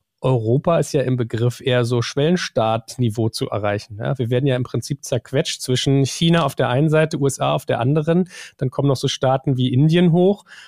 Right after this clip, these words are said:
und der ganze Mittlere Osten. Also da ist jetzt momentan mal nicht mehr angesagt, dass wir hier irgendwie den Takt vorgeben auf der Welt und damit sich auseinanderzusetzen und abzufinden und vielleicht zu überlegen, was bedeutet das denn eigentlich und wie stellen wir uns nun neu auf, ist halt auch Teil der Reise.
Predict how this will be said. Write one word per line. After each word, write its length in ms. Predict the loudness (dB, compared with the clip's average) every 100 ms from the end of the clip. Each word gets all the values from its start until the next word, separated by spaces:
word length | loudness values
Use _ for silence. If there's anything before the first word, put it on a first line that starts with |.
| -10
und 200 | -8 -4
der 80 | -2
ganze 240 | -2 -2
Mittlere 320 | -2 -2 -4
Osten. 340 | -4 -6 -6 -4
Also 380 | -2 -2 -2 -4 _ _ _ _ _ _ _ _ -4
da 60 |
ist 160 | -2 -2
jetzt 160 | 0
momentan 360 | 0 0 2 2
mal 100 | 2
nicht 180 | 0 0
mehr 140 | 0
angesagt, 500 | 2 2 4 2 0
dass 140 | -2 0
wir 120 | 0
hier 240 | 2 2
irgendwie 380 | 2 0 0 2
den 160 | 0 0
Takt 220 | -2 -4
vorgeben 420 | -4 -2 -2 -2
auf 160 | -4 -4
der 180 | -4
Welt 300 | 0 -2 -2
und 160 | -8 -4
damit 240 | -2 -2
sich 160 | -6 -6
auseinanderzusetzen 960 | -4 -2 0 0 0 -2 -6 -6 -4 -4
und 80 |
abzufinden 600 | -4 -8 -10 -2 0 2 0
und 100 | 0
vielleicht 160 | -4
zu 100 | -4
überlegen, 360 | -2 0 0 -2
was 100 | -4
bedeutet 380 | -6 -4 -4 -4
das 140 | -4
denn 120 | -4
eigentlich 420 | -2 0 0 0
und 120 | -2 -4
wie 60 |
stellen 200 | -4 -2
wir 60 | -2
uns 160 | -4
nun 120 | -4 -2
neu 140 | -2
auf, 240 | -2 -4 -4 -12 -20 -12
ist 140 | -6 -4
halt 100 | 0
auch 160 | -2
Teil 220 | -2 -2
der 180 | 0 -2
Reise. 320 | -2 -6 -10